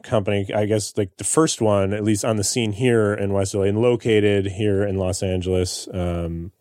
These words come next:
yeah, obviously, there's a bunch of them now, or three, at least three others here. Um, and then what was the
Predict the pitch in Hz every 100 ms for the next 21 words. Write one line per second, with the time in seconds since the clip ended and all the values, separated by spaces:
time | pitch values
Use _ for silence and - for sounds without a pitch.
0 | _ _ - 92 90 90 95 90 95 101
1 | 123 104 98 90 90 92 90 87 85 -
2 | - - - 98 92 92 92 113 - 92
3 | 90 87 85 85 - - 127 101 92 90
4 | - - - - _ _ 85 85 82 78
5 | 82 95 95 92 107 104 98 - - 92